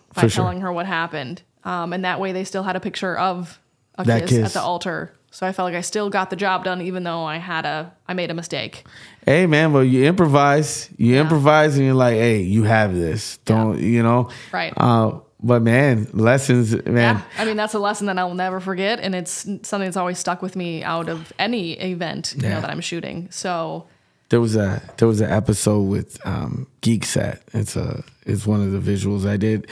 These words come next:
Speaker 2: It was actually the first visual of the rebrand. Um, yeah, the, because it's different when you're recording on this board, uh, compared to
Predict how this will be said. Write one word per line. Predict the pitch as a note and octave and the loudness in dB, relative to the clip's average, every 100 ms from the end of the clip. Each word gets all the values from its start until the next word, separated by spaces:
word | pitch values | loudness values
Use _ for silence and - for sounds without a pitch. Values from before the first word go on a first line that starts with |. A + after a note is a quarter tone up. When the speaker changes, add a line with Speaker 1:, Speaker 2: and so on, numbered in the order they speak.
| - - | -8 2
Speaker 2:
It | |
was | A#2 | 4
actually | A#2 G#2+ A2 | 4 4 0
the | G#2 | 0
first | G#2 A2 G2+ - | 2 2 2 0
visual | G#2 G#2+ G#2 G#2 | 0 2 2 0
of | G2 | 0
the | G2 | 0
rebrand. | A2+ G#2 G2+ F#2+ E2+ - - - - _ - | 2 2 0 0 -2 -6 -10 -20 -20 _ 0
Um, | A#2 A#2 A2 G2+ F2+ - - _ _ _ _ _ _ _ _ _ _ _ _ _ | 2 4 4 2 0 -4 -10 _ _ _ _ _ _ _ _ _ _ _ _ _
yeah, | C#3+ A#2+ C#3 | 2 4 4
the, | A2 A2 G#2 - - A2 | 4 2 0 -4 -4 0
because | A#2+ C3+ A#2+ G2+ G#2+ - _ _ - | 2 4 4 2 -4 -14 _ _ -4
it's | G#2 - | -2 2
different | C#3+ C#3+ A2 G2+ | 2 4 2 2
when | G#2+ | 2
you're | G#2+ G#2+ | 2 2
recording | A2 - A#2 A2 | 2 2 4 4
on | A2+ | 2
this | G#2+ G2+ | 2 0
board, | A2 A#2 B2 B2 - - | 0 2 2 0 -4 -6
uh, | - - - | -6 -6 -2
compared | A2+ G2+ G#2+ G#2 | 0 2 0 2
to | F#2+ E2+ | 0 -2